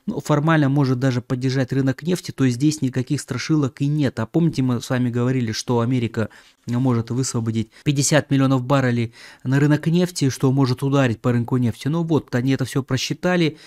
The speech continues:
всё посмотрели и, в общем-то, уже всё об этом знают. Если чего другого не произойдёт, то это не является каким-то, ам, каким-то негативом для рынка нефти. Так, ну и ещё дополнительный импульс для рынка нефти — это Ливия.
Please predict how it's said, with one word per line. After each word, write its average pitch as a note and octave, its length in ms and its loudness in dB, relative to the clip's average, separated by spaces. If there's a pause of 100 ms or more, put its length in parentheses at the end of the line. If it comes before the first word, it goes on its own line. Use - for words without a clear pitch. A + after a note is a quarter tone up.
(160)
всё C3 360 4
посмотрели C#3 1000 0
и, D3+ 200 -2
в C#3 100 0
общем-то, C3 400 -2
уже A#2+ 260 0
всё C3 260 -2
об A#2+ 120 -2
этом A#2+ 220 -4
знают. A#2 380 -4 (360)
Если D3+ 240 0
чего D3 200 0
другого D3 320 2
не C3 100 2
произойдёт, D3+ 600 0
то C3+ 120 0
это C3+ 200 -2
не A#2+ 120 -2
является B2 400 -2
каким-то, A#2 480 -4 (420)
ам, A2+ 560 -2
каким-то - 360 -2
негативом B2+ 520 2
для A2+ 140 -2
рынка A#2+ 240 0
нефти. A2+ 380 -2 (360)
Так, C#3+ 220 -6
ну F#3+ 140 4
и F3+ 160 -2
ещё F3+ 560 2
дополнительный C3 720 0
импульс D3+ 480 2
для B2+ 160 2
рынка C#3+ 280 2
нефти — F3+ 340 2
это D3+ 180 2
Ливия. B2 460 2